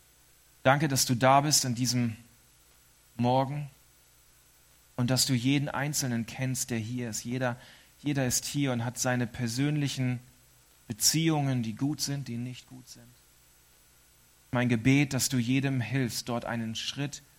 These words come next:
und wenn es ein kleiner Schritt ist, einen kleinen Schritt weiterzukommen. Es muss nicht gleich das Große sein, aber du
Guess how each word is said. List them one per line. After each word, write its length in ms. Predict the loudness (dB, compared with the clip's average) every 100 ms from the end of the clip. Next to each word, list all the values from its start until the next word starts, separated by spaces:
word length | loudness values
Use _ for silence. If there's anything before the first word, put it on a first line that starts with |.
| _
und 160 | -4 0
wenn 160 | 0 0
es 140 | -4
ein 140 | -6 -12
kleiner 680 | -16 -12 -4 -2 -2 -4
Schritt 280 | -8 -14 -18 -20
ist, 180 | -20 -20 -20 _ _ _ _ _ _ _ _ _ _ _ _
einen 80 | -2
kleinen 340 | 2 4 2 0
Schritt 280 | -2 -6
weiterzukommen. 720 | -8 -8 -8 -10 -10 -12 -18 -20 -20 _ _ _ _ -20 _ _ _ _ _ _ _ _ _ _ _ _ _ _ _ _ _ _ _ _
Es 60 | 0
muss 260 | 2 4
nicht 120 | 0 0
gleich 180 | -2
das 180 | 0 -4
Große 400 | -4 -4 -2 -2
sein, 280 | -4 -4 -4
aber 280 | -2 0 0
du 340 | 0 0 0